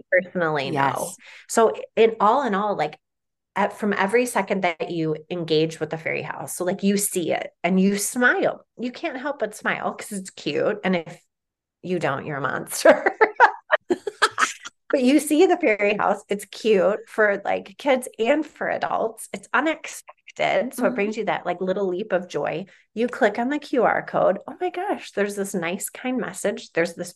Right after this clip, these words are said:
Speaker 1: pretty artwork on there. And then this kind shop owner is giving me, like, a perk." And then you
Speaker 2: Yeah.
Speaker 1: go and you meet with these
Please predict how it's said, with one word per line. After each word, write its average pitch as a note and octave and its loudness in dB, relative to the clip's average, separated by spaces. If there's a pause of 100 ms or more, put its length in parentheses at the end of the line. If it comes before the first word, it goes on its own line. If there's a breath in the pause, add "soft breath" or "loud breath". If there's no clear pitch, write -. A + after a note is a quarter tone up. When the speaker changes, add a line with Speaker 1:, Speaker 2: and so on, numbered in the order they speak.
Speaker 1:
pretty F#3 -2
artwork E3 0
on D3+ -2
there. D#3 -4 (280 loud breath)
And D4+ 0
then D4+ 0 (180)
this B3+ 2 (320)
kind F4+ 2
shop - -6
owner E3 0 (340 loud breath)
is A3 4
giving A#3 2
me, F#3+ 2
like, G#3+ -2
a B3 2
perk." - 0 (540 loud breath)
And C4+ 4
then D#4 4
you D4+ 4
Speaker 2:
Yeah. - -8
Speaker 1:
go C#4 4
and B3+ 2
you C4 4
meet B3+ 2 (120)
with A3+ -2
these A3 -2